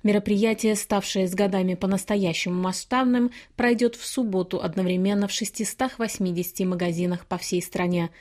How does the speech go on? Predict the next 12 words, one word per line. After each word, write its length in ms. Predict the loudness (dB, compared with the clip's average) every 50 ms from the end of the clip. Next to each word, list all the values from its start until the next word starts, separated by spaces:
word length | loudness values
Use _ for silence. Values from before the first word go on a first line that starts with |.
| -20 -20 -20 -20 -12 -4
О 80 | 0 2
готовности 540 | 2 2 2 0 -2 -2 -4 -6 -4 -4 -4
проявить 420 | 0 2 2 4 4 2 0 0
солидарность 580 | -2 0 0 2 2 2 -2 0 -2 -4 -4 -4
с 60 | -6
социально 420 | -6 -6 -2 -2 0 0 0 -2
слабыми 460 | -4 -2 0 0 0 2 0 -2 -2
согражданами 680 | -2 -2 -4 -2 0 0 0 0 2 2 4 4 4 2
заявляет 560 | 4 4 2 2 2 2 0 0 0 -2 -2
половина 420 | -2 0 0 2 2 0 0 0
населения 540 | -2 -2 -4 -4 -2 -2 0 0 0 0 -2
страны. 460 | -4 -4 -4 -2 0 0 0 -2 -4